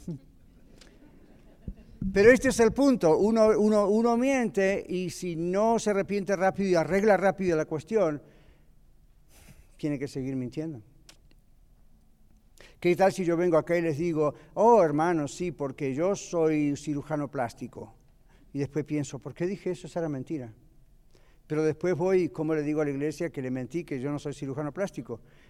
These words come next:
Entonces uno dice, "Van a, no, no me van a creer nunca más". Entonces sigo diciendo.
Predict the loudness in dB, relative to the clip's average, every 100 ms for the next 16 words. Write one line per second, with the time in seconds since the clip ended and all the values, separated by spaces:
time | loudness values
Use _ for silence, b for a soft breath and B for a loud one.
0 | b -8 -6 -6 -4 -2 -2 -2 -4 -6
1 | -6 -4 -8 B -6 -4 -2 -2 -2 -2
2 | -2 -2 0 0 0 -2 -2 -2 0 -2
3 | -4 -6 -6 -4 -4 -6 -12 -18 -20 b
4 | b b -10 -6 -6 -8 -8 -4 -2 -4
5 | -6 -4 -4 -4 -8